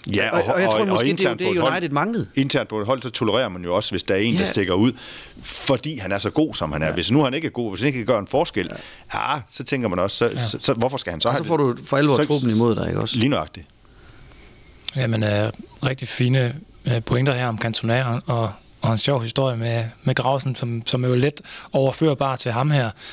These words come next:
Speaker 3: Øhm, den franske, øh, ja, enfant terrible, som jeg var inde på, øh, med, med Cantona, der allerede som, hvis nu fik I faktisk solgt ham til Leeds, øh, hvis, hvis vi, øh, gør Frankrig færdig, så som I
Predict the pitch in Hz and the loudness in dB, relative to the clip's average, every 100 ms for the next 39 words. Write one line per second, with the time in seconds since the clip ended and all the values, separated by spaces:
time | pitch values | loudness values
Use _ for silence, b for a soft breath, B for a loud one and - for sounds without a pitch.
0 | B B B - 123 113 107 104 101 - | B B B -2 0 0 0 0 -2 -8
1 | - 117 - 123 123 135 104 98 131 120 | -4 -2 -2 -2 0 0 -2 -2 -4 -2
2 | 117 117 B B B B 120 117 113 123 | -2 -4 B B B B -2 0 0 0
3 | 113 120 127 131 113 110 117 127 131 139 | -2 0 2 2 2 2 2 2 2 0
4 | 127 127 135 135 120 120 175 - - 131 | 0 2 2 2 0 -2 -4 -10 -6 -6
5 | 127 123 135 127 143 180 147 143 139 143 | -2 0 0 0 -2 -4 0 2 4 4
6 | 143 - - 120 117 147 - 120 - 127 | 2 0 0 0 -4 -8 -4 -2 2 2
7 | - 120 110 - - - 139 127 139 117 | 2 0 -2 -6 -18 -6 0 0 0 -2
8 | 107 120 127 - - 131 113 113 117 - | -2 0 2 0 -2 0 0 2 2 2
9 | 117 113 120 113 113 - B B - 120 | 0 2 2 2 0 -4 B B -2 -2
10 | - 127 151 127 - 135 147 - 127 135 | 0 -2 0 -2 -2 -2 -2 -4 -2 0
11 | 123 | 0